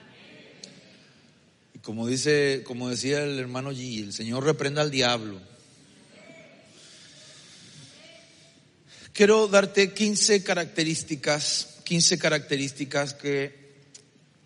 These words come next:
tiene un hipócrita. El hipócrita ama ser alabado por sus acciones. El hipócrita ama que lo reconozcan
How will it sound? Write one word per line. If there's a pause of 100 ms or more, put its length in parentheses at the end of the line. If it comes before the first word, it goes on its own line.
(340)
tiene
un
hipócrita. (1700)
El
hipócrita
ama
ser
alabado (200)
por
sus
acciones. (800)
El
hipócrita
ama
que
lo
reconozcan